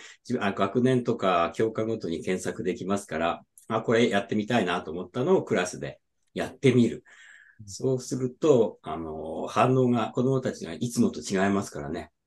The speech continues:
Speaker 1: あの、教師も、あの、変-、刺激をもらえますしね。
Speaker 2: うん。
Speaker 1: 特効薬なんじゃないかなと思います。
Speaker 2: うん。なんかその、す-、私の経験で言うとね、その、やっぱりある子が突然バーンってこう切れたんですよ。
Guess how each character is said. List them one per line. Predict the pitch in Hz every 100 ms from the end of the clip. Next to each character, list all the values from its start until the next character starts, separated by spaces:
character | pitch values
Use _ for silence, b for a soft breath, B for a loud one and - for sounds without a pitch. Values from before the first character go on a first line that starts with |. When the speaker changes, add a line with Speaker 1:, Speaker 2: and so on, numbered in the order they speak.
| _
Speaker 1:
あ | -
の、 | 82 80
教 | - 120
師 | -
も、 | 78 69 - _
あ | -
の、 | 71 69 71 - -
変-、 | 113 104
刺 | - 104
激 | 104 -
を | 92
も | 87
ら | 85 85
え |
ま | 82 85
す | -
し | -
ね。 | 65 67 _ _ _ _ _ _
Speaker 2:
う | 95
ん。 | 87 -
Speaker 1:
特 | - 101
効 | 104 90
薬 | 78 76
な | 82 85
ん |
じ | 76
ゃ |
な | 69
い | -
か | 71
な | 78
と | - -
思 | 82
い | 76
ま | 69
す。 | - - - _ _ -
Speaker 2:
う | 90
ん。 | 85 85 _ _ _ _ _ _ _ -
な | 180
ん |
か | 156
そ | 110 110
の、 | 110 104 101 104 - - _ -
す-、 | - _ _ _ _ 127 - - - 131
私 | 127 139 -
の | 165
経 | 143 147
験 | 143 139
で | 131
言 | 123
う |
と | 117
ね、 | 113 165 - _ b b b _
そ | - 92
の、 | 85 85 - _ _
や | 123
っ |
ぱ | -
り | 117 95
あ | 185
る | 220
子 | 127
が | 98
突 | - 101 - 160
然 | 180 170 127
バ | 101 156 151 160
ー | 165
ン |
っ |
て | 165
こ | -
う | -
切 | - 180
れ |
た | 156 92
ん | 87
で |
す | - -
よ。 | 76